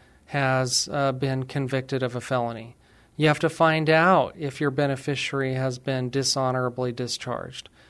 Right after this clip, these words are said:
You have to find out if your beneficiary has been convicted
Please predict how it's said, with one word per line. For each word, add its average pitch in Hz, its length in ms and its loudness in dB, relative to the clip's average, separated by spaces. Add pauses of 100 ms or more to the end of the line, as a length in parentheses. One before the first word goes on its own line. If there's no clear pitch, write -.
(280)
You 156 100 4
have 151 140 2
to 156 100 4
find 156 400 4
out 160 460 4 (340)
if 151 240 -2
your 147 80 2
beneficiary 135 880 -2
has 135 220 0
been 131 220 -4
convicted 131 720 -2